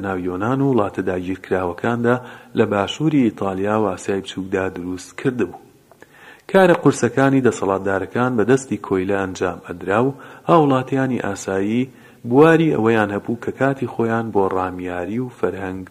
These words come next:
تەرخان بکەن. لە ناوەم شارانەدا خەڵک شێوەیەکی فکری نوێیان دەست پێ کرد.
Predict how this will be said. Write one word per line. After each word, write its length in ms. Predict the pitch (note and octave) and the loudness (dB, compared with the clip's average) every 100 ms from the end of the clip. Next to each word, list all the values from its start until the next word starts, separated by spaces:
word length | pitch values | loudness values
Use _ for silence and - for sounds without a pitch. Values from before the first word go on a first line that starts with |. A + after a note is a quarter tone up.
| - | -12
تەرخان 500 | F2 - - G#2+ G#2 - | -12 -8 -4 -4 -4 -6
بکەن. 280 | C3+ - - _ _ _ _ _ _ _ _ _ _ _ _ - - - - - - - | -10 -10 -18 _ _ _ _ _ _ _ _ _ _ _ _ -20 -20 -20 -20 -18 -10 4
لە 80 | A#2+ C3 | 8 8
ناوەم 460 | F3+ F#3 F3+ F3 D#3 | 8 8 8 4 2
شارانەدا 680 | A#2 G#2 G2 G2 G#2 C3+ C3+ C3 | 2 2 2 0 0 0 0 0
خەڵک 260 | - G#2+ G#2 - | -2 -2 -2 -4
شێوەیەکی 600 | F#2+ G2+ D3 C#3 B2+ C3 - | -2 2 0 0 -2 -2 -4
فکری 440 | - - G2+ F2 | -6 -4 -4 -4
نوێیان 360 | F2+ A#2+ B2 F#2 F#2+ | -4 -2 0 -2 -6
دەست 180 | G2+ - | -8 -6
پێ 100 | C3 - | -6 -6
کرد. 200 | - | -10